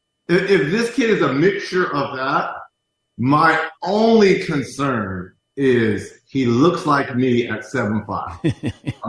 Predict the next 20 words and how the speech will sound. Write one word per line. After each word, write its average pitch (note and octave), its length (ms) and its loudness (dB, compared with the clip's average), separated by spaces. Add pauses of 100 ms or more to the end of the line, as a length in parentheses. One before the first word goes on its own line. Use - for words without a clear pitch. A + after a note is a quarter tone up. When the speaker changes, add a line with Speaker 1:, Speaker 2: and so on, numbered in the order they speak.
(100)
Speaker 1:
Knock D3 240 4
on G#3 280 6
wood. A#2 720 2 (500)
I, C#3+ 540 0 (160)
I, B2+ 320 -6
knock A#2 240 -2
on E3 200 4
wood, A#2+ 420 4
I, B2+ 160 0
I B2 240 -4
was G#2+ 260 -2 (100)
rarely C#3+ 540 4
injured B2 580 0
throughout A#2 300 0
my A#2+ 160 -4
eighteen A#2+ 400 -4
year, G#2+ 540 0 (160)
only D3 280 4
ankle B2+ 360 0
injuries. F#2 580 -4